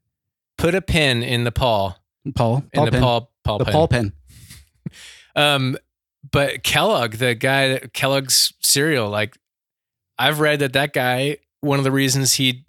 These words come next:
Speaker 1: created his cereal was to lower sex drive, or his products was 'cause he was very strict on, like, don't be having, if you have a high sex drive, you're gonna have sex just for fun, and God forbid, like, let's not do that. So,
Speaker 2: <laughs> Yeah.
Speaker 1: whi-, which is just, it's,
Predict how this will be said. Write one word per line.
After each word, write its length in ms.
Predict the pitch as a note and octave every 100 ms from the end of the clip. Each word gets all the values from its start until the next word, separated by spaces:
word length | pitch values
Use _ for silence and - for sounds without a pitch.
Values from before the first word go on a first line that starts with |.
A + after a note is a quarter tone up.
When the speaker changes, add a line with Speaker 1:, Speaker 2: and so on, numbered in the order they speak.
| -
Speaker 1:
created 340 | C3 B2+ B2+
his 160 | B2+ -
cereal 340 | C3 D#3 B2+
was 180 | A#2 A2
to 100 | A2+
lower 300 | A2 A#2 A#2+
sex 280 | - C3+ -
drive, 480 | G#2+ G2 G2+ G#2+ - _ _ -
or 80 | A#2+
his 120 | C3
products 460 | - C3+ D3 A2 -
was 380 | B2+ C#3 A#2+ C#3+ -
'cause 200 | B2 -
he 120 | B2
was 180 | A#2+ A#2+ -
very 300 | B2 B2+ C3
strict 360 | - C#3 C#3
on, 220 | A2+ G#2 G#2
like, 240 | G2+ - _ _ _ _ _ _ _ _ _ C#3
don't 240 | C3+ C#3+
be 100 | E3+
having, 320 | D#3+ D#3+ D#3 G2
if 320 | F#2 B2 C#3
you 60 |
have 80 | C#3
a 40 | B2+
high 180 | D3 D#3
sex 280 | - F3
drive, 220 | - B2+ A#2
you're 80 |
gonna 240 | A#2+ A#2 A#2
have 240 | G#2+ B2 A2+
sex 380 | C3+ B2+ - - _ _ _ _ _ _ _ _ C3 _
just 240 | - C3+
for 140 | - A2+
fun, 420 | - A2+ C#3 A2
and 200 | G2 F#2+
God 240 | B2 A#2+
forbid, 480 | - G#2 A#2 C3 G2+
like, 180 | C3 G2+
let's 180 | B2 -
not 200 | C3+ C3
do 180 | C#3 B2
that. 280 | C#3 B2
So, 300 | - B2 A#2 -
Speaker 2:
<laughs> 60 | - - - - _ _
Yeah. 160 | A2 G2
Speaker 1:
whi-, 140 | D#3+ E3+
which 220 | E3 E3+
is 120 | D3+
just, 260 | F#3 - -
it's, 220 | C#3+ -